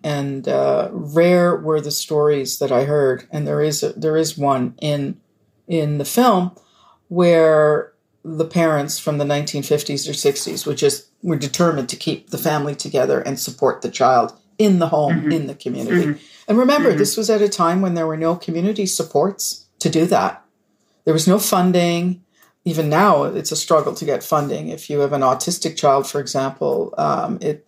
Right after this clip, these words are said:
Speaker 1: there's a huge wait list to get support. Um,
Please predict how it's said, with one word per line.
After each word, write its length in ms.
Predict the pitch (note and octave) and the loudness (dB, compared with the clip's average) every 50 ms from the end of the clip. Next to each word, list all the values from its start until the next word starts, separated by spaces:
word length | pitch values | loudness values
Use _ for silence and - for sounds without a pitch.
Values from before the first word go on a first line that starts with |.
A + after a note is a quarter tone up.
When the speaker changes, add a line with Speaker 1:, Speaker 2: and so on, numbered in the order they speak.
| _ _ - | _ _ -4
Speaker 1:
there's 220 | D#3+ D3+ - - | -4 -4 -4 -6
a 40 | - | -10
huge 360 | - - F#3 D#3 - - - | -6 -2 -2 -2 -2 -2 0
wait 200 | D3 C#3+ C#3 - | 0 0 0 0
list 300 | C3+ A#2+ - - - - - | -2 -4 -4 -4 -6 -8 -6
to 60 | - | -2
get 200 | - B2+ A2+ - | -2 -2 -2 -2
support. 560 | - - B2 - - C3+ C3 A#2 - - - _ _ _ _ _ _ _ - - - _ _ _ - | -6 -8 -8 -2 0 2 2 2 0 -4 -10 _ _ _ _ _ _ _ -20 -20 -20 _ _ _ 2
Um, 460 | F3 E3 D#3+ D#3+ D#3 D#3 D#3 - | 4 4 4 4 2 0 -4 -6